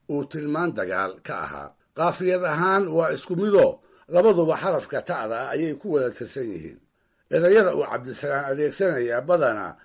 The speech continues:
waa isla kuwii Ismaaciil, taasina waxay ka mid tahay tilmaamaha gabay xayirka wanaagsan lagu yaqaan.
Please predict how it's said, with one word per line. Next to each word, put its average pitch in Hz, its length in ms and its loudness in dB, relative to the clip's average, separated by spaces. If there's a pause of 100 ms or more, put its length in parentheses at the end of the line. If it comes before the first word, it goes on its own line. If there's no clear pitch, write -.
(220)
waa 185 160 -2
isla 180 240 -2
kuwii 170 340 2
Ismaaciil, 101 680 -6 (300)
taasina 160 440 -6
waxay 160 320 0
ka 147 140 -6
mid 180 220 -6
tahay 87 320 -10 (280)
tilmaamaha 151 640 -4
gabay 131 260 -4
xayirka 135 460 -4
wanaagsan 90 640 -6 (220)
lagu 127 300 -6
yaqaan. 78 360 -8